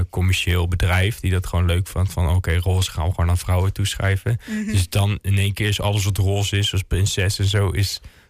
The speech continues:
Speaker 1: vrouwelijk geworden. Terwijl dat, als je honderd jaar geleden was, dat helemaal niet zo. Dus op die manier wo-, bepaalt de maatschappij wel wat vrouwelijk en mannelijk is, denk ik. En je merkt
Speaker 2: Ja.
Speaker 1: sowieso nu alweer dan natuurlijk een verschuiving daarin.
Speaker 2: Mhm.
Speaker 1: Want
Speaker 2: Ja, die genderneutraliteit.
Speaker 1: Ja, zoals Hema, dat het kinderkleding wordt en zo.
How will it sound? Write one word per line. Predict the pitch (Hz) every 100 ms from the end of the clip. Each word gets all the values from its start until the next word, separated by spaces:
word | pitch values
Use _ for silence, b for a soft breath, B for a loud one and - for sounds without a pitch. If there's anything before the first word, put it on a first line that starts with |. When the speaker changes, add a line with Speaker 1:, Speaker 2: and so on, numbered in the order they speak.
| B
Speaker 1:
vrouwelijk | - 98 104 123
geworden. | - 117 123 131 151 - b b b
Terwijl | - 104 101
dat, | - - _ _ _
als | - -
je |
honderd | 101 101 101
jaar | 107 104
geleden | - 101 110
was, | 92 95
dat | 95
helemaal | 92 98 95 101
niet | 87 87
zo. | - - 98 B B B
Dus | - 101 95
op | 101
die | 98 104
manier | 104 95
wo-, | 95
bepaalt | 95 - 95 98 95
de | 101
maatschappij | 98 95 - 95 98 95 92
wel | 95 95
wat | 95 95
vrouwelijk | - 101 98 -
en |
mannelijk | 98 107 123 123
is, | 135 -
denk | 135 135
ik. | 143 - - -
En | 107
je | 104
merkt | 101 98
Speaker 2:
Ja. |
Speaker 1:
sowieso | 104 104
nu | 104 101
alweer | 95 95
dan | 95 98
natuurlijk | 95 - -
een |
verschuiving | 101 98 - 101 90 90 104 131 B B B B B -
daarin. | 95 95 101
Speaker 2:
Mhm. | 113 104 - _ _ _
Speaker 1:
Want | 104 220
Speaker 2:
Ja, |
die | 220
genderneutraliteit. | - 233 208 208 190 - 196 190 175 185 -
Speaker 1:
Ja, | 113 95
zoals | 92 92
Hema, | 90 92 92 -
dat | 92
het | 92 -
kinderkleding | 92 90 - 101 92 95
wordt | 90 95 -
en |
zo. | 101